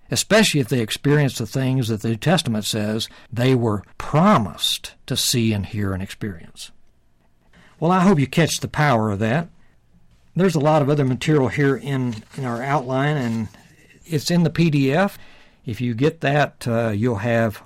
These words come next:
all the rest of this information about the date and authorship, et cetera. If any of you have any questions or comments about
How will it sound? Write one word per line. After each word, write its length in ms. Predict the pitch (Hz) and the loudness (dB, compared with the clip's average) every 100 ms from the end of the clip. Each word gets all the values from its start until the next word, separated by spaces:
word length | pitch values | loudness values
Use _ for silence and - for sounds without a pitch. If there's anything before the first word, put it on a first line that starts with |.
| - | -8
all 240 | 120 117 | -4 -4
the 80 | 104 | -4
rest 240 | 113 107 | -4 -4
of 60 | 107 | -6
this 180 | 110 110 | -6 -6
information 580 | 107 104 107 107 - | -6 -4 -2 -2 -4
about 280 | 110 107 98 | -6 -6 -8
the 80 | 110 | -8
date 340 | 95 113 117 | -4 -2 -2
and 80 | 113 | -6
authorship, 720 | 107 110 110 107 - 110 104 | -4 -4 -4 -6 -6 -6 -6
et 120 | 104 - | -8 -6
cetera. 420 | 113 104 101 98 _ _ _ _ _ _ | -6 -4 -6 -10 _ _ _ _ _ _
If 80 | 127 | -2
any 120 | 143 | -2
of 80 | 131 | 0
you 160 | 135 | -2
have 280 | 120 139 127 | -2 -2 -2
any 100 | 123 | -2
questions 640 | 107 - 170 160 202 202 151 | -4 -2 -2 0 0 0 0
or 80 | |
comments 580 | 143 - 156 165 185 165 | -4 -6 -4 -2 -2 -2
about 380 | 156 156 147 - | -4 0 -2 -2